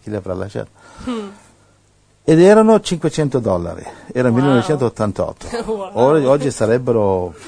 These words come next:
Speaker 1: cinquemila dollari, sarebbe non lo so
Speaker 2: Sì.
Speaker 1: quante oggi,
Speaker 2: È
Speaker 1: migliaia.
Speaker 2: molto, sì, sì, sì.
Speaker 1: Capito? E, e, e da dove sono arrivati? Non lo sappiamo.
Speaker 2: Hmm.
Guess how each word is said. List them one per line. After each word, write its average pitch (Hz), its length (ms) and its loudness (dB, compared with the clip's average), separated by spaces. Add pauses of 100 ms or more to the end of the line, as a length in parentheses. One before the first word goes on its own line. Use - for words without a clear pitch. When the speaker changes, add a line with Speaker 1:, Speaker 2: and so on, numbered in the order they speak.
Speaker 1:
cinquemila 92 560 -8
dollari, 85 580 -4
sarebbe 82 300 -10
non 85 140 -8
lo 80 80 -8
so 90 200 -6
Speaker 2:
Sì. 85 60 -14
Speaker 1:
quante 82 300 -16 (120)
oggi, - 160 -20
Speaker 2:
È 80 40 -20 (360)
Speaker 1:
migliaia. 135 400 -8
Speaker 2:
molto, - 180 -10
sì, - 240 -10
sì, - 180 -20
sì. - 180 -20 (760)
Speaker 1:
Capito? 87 340 -14 (240)
E, 104 640 -2
e, 104 400 -10
e - 140 -20 (300)
da 104 100 -10
dove 123 200 -4
sono 117 180 -4
arrivati? 123 380 -4
Non 117 140 2
lo 110 60 0
sappiamo. 90 600 -10 (560)
Speaker 2:
Hmm. 226 220 -10